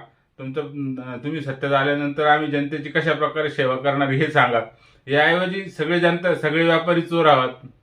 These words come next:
लबाड आहेत, अं, भेसळ करतात, हे काय बोलणं झालं का मित्रांनो?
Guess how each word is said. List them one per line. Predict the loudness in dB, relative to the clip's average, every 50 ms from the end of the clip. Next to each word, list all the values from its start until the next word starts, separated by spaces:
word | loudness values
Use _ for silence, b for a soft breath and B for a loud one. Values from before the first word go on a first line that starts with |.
| _ -20 -20 -20 -20 _ _ -2
लबाड | 0 2 2 4 4 4
आहेत, | 6 4 4 0 -4 -8 -10 _ b b b b b b b -14
अं, | -12 -10 -8 -8 -8 -8 -10 -12 -14 -16 -18 _ _ _ -20 -20 _ _ _ _ _ _ _ _ _ _ _ _ _ _ _ _ _ _ _ _ _ -12
भेसळ | -8 -6 -6 -4 -4 -4
करतात, | -4 -2 -2 -4 -2 -2 -2 -2 -2 -4 -6 _ _ _ _ _ _ _ _ _ _ _ _ -14
हे | -12 -10
काय | -4 -2 0 0 0
बोलणं | -2 -2 -4 -2 0 0
झालं | 0 0 -2
का | -6 -8 -8
मित्रांनो? | -10 -10 -12 -12 -12 -12 -12